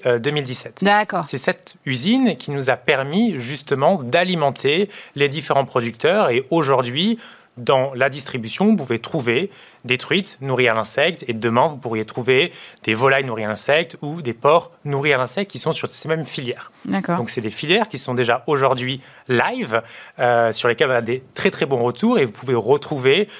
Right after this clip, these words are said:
Speaker 1: ces truites nourries à l'insecte sur les meilleures tables de France.
Speaker 2: D'accord. Et donc, pour la volaille, ça se passe comment ?
Speaker 1: Similairement, on,
Speaker 2: D'accord.
Speaker 1: on a construit ces chaînes de valeur avec l'ensemble des, euh,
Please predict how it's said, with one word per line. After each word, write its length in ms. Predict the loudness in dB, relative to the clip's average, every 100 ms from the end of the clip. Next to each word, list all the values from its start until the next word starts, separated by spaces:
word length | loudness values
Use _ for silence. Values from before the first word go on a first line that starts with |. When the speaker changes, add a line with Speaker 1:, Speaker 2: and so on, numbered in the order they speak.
| -20 -4
Speaker 1:
ces 240 | 0 0
truites 360 | 0 0 0 -4
nourries 280 | -2 2 2
à 60 |
l'insecte 340 | 2 0 -2 -2
sur 200 | -2 -2
les 100 | 0
meilleures 300 | 2 0 0
tables 400 | 0 0 -2 -10 _
de 140 | -10
France. 420 | -10 -10 -6 -6 -8 _ _ _ _ _
Speaker 2:
D'accord. 400 | 0 2 2 -2 -6 _ -10 0
Et 80 | 2
donc, 160 | 4
pour 120 | 4 4
la 120 | 4
volaille, 320 | 4 4 2
ça 120 | 0
se 60 | 0
passe 160 | -2
comment ? 320 | 0 2 2 2 -2 _ _ -20 -20 _ _ _ _
Speaker 1:
Similairement, 840 | 0 2 4 4 4 2 2 2 0
on, 200 | -2 0
Speaker 2:
D'accord. 340 | 2 2 2 2
Speaker 1:
on 20 |
a 80 | -2
construit 500 | 2 2 2 0 0
ces 120 | 0
chaînes 220 | 0 0
de 80 | 2
valeur 380 | 0 2 2 2
avec 280 | 0 -2 -4
l'ensemble 600 | 2 2 2 2 2 2
des, 220 | 2 0
euh, 120 | -2